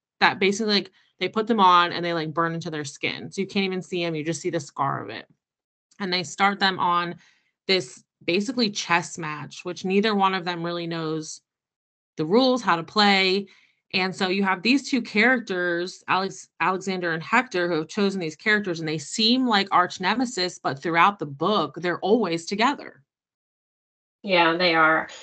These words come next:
Speaker 2: And I think it's because both of them are, like, magicians,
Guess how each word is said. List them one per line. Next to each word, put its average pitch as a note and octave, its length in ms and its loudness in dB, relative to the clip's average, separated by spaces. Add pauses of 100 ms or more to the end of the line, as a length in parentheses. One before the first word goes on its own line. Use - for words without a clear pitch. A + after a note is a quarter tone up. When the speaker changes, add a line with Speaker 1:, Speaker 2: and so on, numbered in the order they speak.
(160)
Speaker 2:
And C4+ 100 8
I D4 120 10
think F#4 180 0
it's - 160 0
because C4+ 380 0
both G3+ 320 0
of A3+ 160 -2
them G#3+ 580 2 (320)
are, F3+ 640 6 (340)
like, F3 220 0
magicians, A#3+ 1000 2